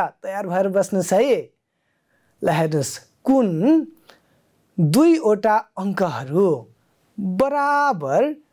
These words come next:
दोहोरिएका रहेछन्?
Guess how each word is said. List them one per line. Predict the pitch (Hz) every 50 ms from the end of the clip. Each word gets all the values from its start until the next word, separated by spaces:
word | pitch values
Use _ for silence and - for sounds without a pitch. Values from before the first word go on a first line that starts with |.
| _ _ _ -
दोहोरिएका | 208 185 180 190 269 269 220 247 269 262 208 175 175 165 151 143 - - 147 170 214 254 247 - _ _ -
रहेछन्? | 170 165 165 143 139 151 - - - 151 165 196 226 226 196 156